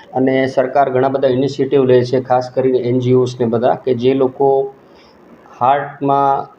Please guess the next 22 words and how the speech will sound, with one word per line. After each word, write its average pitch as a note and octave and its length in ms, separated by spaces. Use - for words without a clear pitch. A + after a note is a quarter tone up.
ક્યારે D3 220
પણ F3+ 240
તકલીફ B2 340
થાય, G#2 160
મીન્સ B2 220
કે C#3 140
હૃદય B2+ 320
રિલેટેડ C#3 480
કોઈ C#3 140
પણ C3+ 220
તકલીફ C3 340
થાય, B2+ 380
જેમ A#2 240
કે B2+ 180
છાતીમાં A#2+ 680
દુખવું, B2 360
શ્વાસ A#2+ 420
ચડવું, A#2+ 400
સડનલી B2+ 360
અનકોન્શિયસ B2 580
થઈ B2 160
જવું, A2+ 340